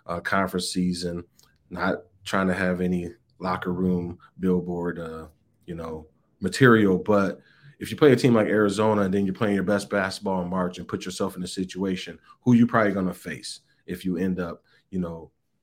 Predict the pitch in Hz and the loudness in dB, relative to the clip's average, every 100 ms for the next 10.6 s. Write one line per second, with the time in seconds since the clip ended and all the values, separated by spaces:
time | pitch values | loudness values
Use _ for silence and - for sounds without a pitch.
0 | _ _ - 113 98 - 95 95 101 95 | _ _ 0 2 2 0 -2 0 0 0
1 | 92 92 95 92 92 87 95 101 - 82 | 0 0 0 -2 -2 -4 -4 -6 -8 -10
2 | 85 85 82 78 - _ - _ - 85 | -10 -8 -8 -10 -16 _ -20 _ -14 -12
3 | - 98 107 135 156 110 - - 104 101 | -4 -4 0 4 4 2 -2 -2 0 2
4 | 101 95 - 98 92 95 90 82 - 95 | 0 -2 -2 -2 -2 -2 -4 -8 -2 2
5 | 104 113 - 113 117 - 98 110 110 113 | 4 2 0 0 0 -4 -6 -6 -4 -6
6 | 110 - 117 117 95 92 - 101 101 - | -6 -6 -6 -6 -6 -4 0 0 0 -2
7 | 95 87 90 - _ - 92 90 95 98 | -2 -2 -6 -14 _ -2 0 2 2 4
8 | 110 113 123 - _ _ _ _ - - | 4 4 0 -6 _ _ _ _ -10 0
9 | 107 101 90 82 95 90 101 101 110 - | 2 4 2 -2 -4 -4 -2 0 0 -2
10 | - 110 85 - - - | 0 0 0 -4 -8 -10